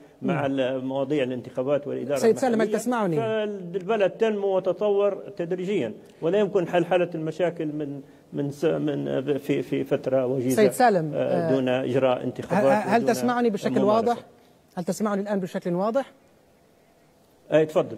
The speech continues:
Speaker 2: إيه، آه، ال-، ال-،
Speaker 1: نعم.
Speaker 2: هذا الحديث على إنه فلسفة ال-، وفكرة ال-، إنه ال-، ال-، السباق الانتخابي يتحول من فردي إلى، إلى القوائم، وأنه، وأنه كل قائمة ت-، تكون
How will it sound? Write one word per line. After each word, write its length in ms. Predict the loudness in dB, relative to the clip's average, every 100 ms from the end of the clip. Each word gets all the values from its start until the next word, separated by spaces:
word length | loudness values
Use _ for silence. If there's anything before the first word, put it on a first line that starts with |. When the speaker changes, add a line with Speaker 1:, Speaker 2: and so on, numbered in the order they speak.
| 0
Speaker 2:
إيه، 180 | 0 0 -12 -20 -8
آه، 300 | -2 -2 -2
ال-، 120 | -6
ال-، 120 | -6 -8 -8
Speaker 1:
نعم. 200 | -2 0
Speaker 2:
هذا 140 | 2
الحديث 480 | 0 0 2 2 2
على 140 | 0 2
إنه 300 | 2 2 -2 -10
فلسفة 800 | -16 -14 -2 0 0 -2 0 -2 -4
ال-، 280 | -4 -2 0
وفكرة 460 | 0 0 0 0 -2 0
ال-، 160 | 0 2
إنه 160 | 0
ال-، 120 | 0 -2 -2
ال-، 480 | 0 2 0 -2
السباق 500 | -8 0 2 2 2
الانتخابي 480 | 0 0 -2 0 0
يتحول 640 | 0 0 0 2 2 -2 -8 -14 -20 -20 -2
من 160 | 4 4
فردي 560 | 4 2 4 2 2 2
إلى، 140 | 2
إلى 280 | 2 2 2
القوائم، 920 | 2 0 2 4 4 2 2 2 0
وأنه، 280 | 0 0 0
وأنه 240 | 0 0 2
كل 200 | 2 2
قائمة 400 | 2 -2 0 0
ت-، 120 | -2
تكون 500 | -6 -2 2 4